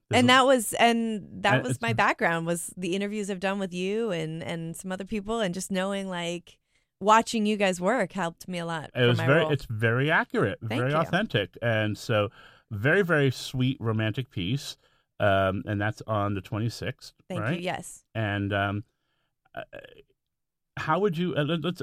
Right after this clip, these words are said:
Speaker 1: elevator pitch both of these movies. Let's start with, uh, with, with Love on the Air. How, what would you, uh,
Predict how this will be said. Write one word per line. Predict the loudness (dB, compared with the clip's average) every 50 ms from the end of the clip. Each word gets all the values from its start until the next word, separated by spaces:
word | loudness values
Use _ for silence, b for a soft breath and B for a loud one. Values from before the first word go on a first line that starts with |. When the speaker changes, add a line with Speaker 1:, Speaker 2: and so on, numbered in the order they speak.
| -2 0
Speaker 1:
elevator | 0 2 4 4 4 4 4 2
pitch | 0 0 -2 -2 -2 -2 _
both | -2 0 0 0
of | -2 -2
these | -2 -2 -2
movies. | 0 0 0 0 -2 -4 -6
Let's | -6 -8
start | -6 -2 -2 -2 -2 0 -4
with, | -6 -6 -4 -4
uh, | -2 -2 -2 -4
with, | -6 -8 -8 -10 _ -16 -10
with | -10 -10 -8 -6
Love | -4 -4 -4 -2
on | -4 -4
the | -4 -4
Air. | -6 -6 -8
How, | -10 -10 -6
what | -4 -4 -2
would | -2 -2 0
you, | 0 0 0 0 -2 -4 -4 -6 -10
uh, | -12